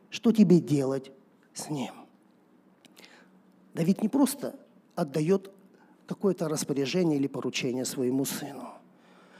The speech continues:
Он понимает, что дело, которое он доверяет сыну, сложное. Знаете, он не говорит ему: "Ну, ты там подумай как-нибудь, Богу помолись".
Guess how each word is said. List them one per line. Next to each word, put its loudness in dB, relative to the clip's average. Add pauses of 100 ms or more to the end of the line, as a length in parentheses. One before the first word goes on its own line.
(160)
Он 4
понимает, 8
что 2
дело, 6
которое 2
он 6
доверяет 2
сыну, 2
сложное. 0 (640)
Знаете, 2
он 4
не 2
говорит 4
ему: -6 (840)
"Ну, 2
ты 6
там 2
подумай 0
как-нибудь, -10 (560)
Богу 2
помолись". -6